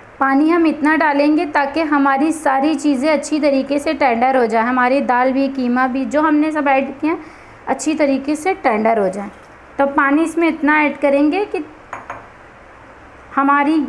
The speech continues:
जो ये हमारे मसाला, इस, हमें लगता है ये बराबर है। अब इसे हम चला कर देखेंगे। तो हमने इसे mix कर लिया है, देखिए पानी हमारा बराबर है। अब इसमें हम नमक ऐड कर देंगे, नमक आप अपने taste के मुताबिक डालें और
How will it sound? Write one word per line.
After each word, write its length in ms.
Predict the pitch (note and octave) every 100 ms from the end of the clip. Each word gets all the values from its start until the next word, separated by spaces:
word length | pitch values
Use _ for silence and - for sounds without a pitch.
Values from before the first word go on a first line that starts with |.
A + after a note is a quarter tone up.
| -
जो 200 | A3 G3+ D4+
ये 120 | D#4+
हमारे 400 | D#4+ C#4+ C#4+ E4
मसाला, 1000 | D4 - - - - - - C#4 C#4+ E4
इस, 220 | D#4 -
हमें 180 | B3+ C4
लगता 280 | C4+ C4+ D4
है 100 | D4
ये 100 | C#4+
बराबर 460 | C4+ B3+ B3 B3+ D4+
है। 80 | D#4+
अब 60 |
इसे 200 | C#4+ C#4
हम 120 | C#4 C4+
चला 260 | C4 B3
कर 180 | B3+ C#4+
देखेंगे। 500 | C4+ B3+ C#4+ D4 E4 - - - - - - - -
तो 60 |
हमने 340 | C#4 C4+ C#4+ D#4
इसे 200 | D4 D#4+
mix 320 | C#4 C#4+ -
कर 200 | D#4 D#4+
लिया 220 | D#4 E4+
है, 60 | F4
देखिए 320 | C#4 A#3+ D4+
पानी 340 | D4 C4+ B3+ C#4+
हमारा 300 | C4+ C4 C4+
बराबर 460 | C4 A#3+ A#3 C#4 D4
है। 140 | D4+
अब 120 | B3+
इसमें 240 | B3 C4 C4+
हम 80 | C4
नमक 320 | G#3+ A#3 C4
ऐड 220 | C4 C4
कर 100 | C#4+
देंगे, 380 | B3 D4 D4 F#4 C#5+ - - - - - - - B3
नमक 300 | C#4+ D#4+ E4
आप 140 | D#4+
अपने 240 | D4+ D4 D#4+
taste 260 | C#4+ C#4+ D#4+
के 60 |
मुताबिक 480 | D4+ - D#4 D4 C#4
डालें 280 | E4 E4+ F4+
और 120 | E4